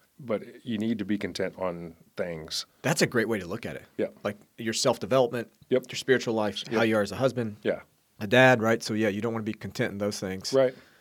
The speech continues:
Speaker 2: Yeah, I didn't really think of it that way.
Speaker 1: Okay.
Speaker 2: Um, but, yeah, that's a, that's a great way to look at it.
Speaker 1: Yeah.
Speaker 2: 'Cause,
Speaker 1: Thank you.
Speaker 2: 'cause men struggle with that, right? It's,
Speaker 1: Yeah,
Speaker 2: it's
Speaker 1: I,
Speaker 2: easy to
Speaker 1: I
Speaker 2: like, to
Speaker 1: do.
Speaker 2: get in that rut, like,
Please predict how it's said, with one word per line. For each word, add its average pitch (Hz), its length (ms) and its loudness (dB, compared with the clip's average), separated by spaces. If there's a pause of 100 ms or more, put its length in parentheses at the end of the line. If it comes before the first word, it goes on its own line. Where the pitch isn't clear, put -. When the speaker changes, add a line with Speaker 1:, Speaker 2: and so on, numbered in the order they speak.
Speaker 2:
Yeah, 117 140 6
I 127 40 10
didn't 123 140 0
really 117 140 2
think 113 160 -4
of 107 80 0
it 90 80 -14
that 104 160 4
way. 101 180 -2 (100)
Speaker 1:
Okay. 139 200 0
Speaker 2:
Um, 104 180 -6
but, 98 140 -4
yeah, 113 140 4
that's 117 180 2
a, 113 40 -4 (120)
that's 113 180 -2
a 120 40 -2
great 110 180 2
way 104 80 0
to 95 80 -4
look 104 160 -2
at 98 100 2
it. 95 80 -4
Speaker 1:
Yeah. 98 160 6
Speaker 2:
'Cause, 95 60 -10 (320)
Speaker 1:
Thank - 180 0
you. 104 60 2
Speaker 2:
'cause 143 120 4
men 151 200 8
struggle 135 280 8
with 110 120 2
that, 113 240 6
right? 107 200 2
It's, 117 140 6
Speaker 1:
Yeah, 87 160 0
Speaker 2:
it's 104 80 6
Speaker 1:
I, 131 40 4
Speaker 2:
easy 139 180 4
to 135 100 4
Speaker 1:
I 120 60 10
Speaker 2:
like, - 80 10
to 127 80 10
Speaker 1:
do. 180 80 6
Speaker 2:
get 147 100 10
in 143 80 8
that 117 140 6
rut, 120 240 4
like, 104 160 0